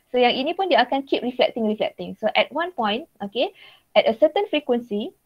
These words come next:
okey, kedua-dua wave ni, yang ini wave yang kedua, okey, after the reflected,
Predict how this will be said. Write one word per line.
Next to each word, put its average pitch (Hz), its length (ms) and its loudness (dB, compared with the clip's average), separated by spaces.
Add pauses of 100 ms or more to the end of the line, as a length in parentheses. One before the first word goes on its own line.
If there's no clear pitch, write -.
(140)
okey, 311 320 -2
kedua-dua 294 640 2
wave 240 240 -4
ni, 240 240 -6
yang 208 140 -4
ini 262 180 -6
wave 254 300 -2
yang 220 160 -4
kedua, 202 480 -4 (500)
okey, 214 160 -2
after 226 240 0
the 202 80 0
reflected, 214 560 0